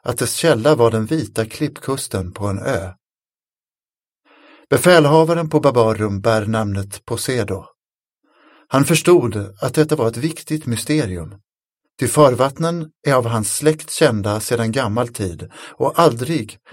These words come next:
hade en ö siktats på denna plats. Posedo är likt alla sjöfarare bekant med Mideas berättelse och visste att genast inlämna sitt vittnesbörd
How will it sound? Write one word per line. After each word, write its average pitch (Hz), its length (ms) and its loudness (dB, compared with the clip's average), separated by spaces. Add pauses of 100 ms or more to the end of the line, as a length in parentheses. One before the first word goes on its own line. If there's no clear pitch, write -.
hade 117 280 2
en 113 120 -2
ö 117 320 0
siktats 104 600 -8
på 120 100 -4
denna 107 240 -2
plats. 107 480 -10 (2750)
Posedo 135 520 2
är 120 180 4
likt 113 360 0
alla 127 300 2
sjöfarare 104 760 0
bekant 107 560 -4
med 104 340 -4
Mideas 110 600 -4
berättelse 110 680 -4 (640)
och 147 120 4
visste 143 300 2
att 127 100 -2
genast 131 560 -2
inlämna 101 460 -2
sitt 110 180 -6
vittnesbörd 107 800 -2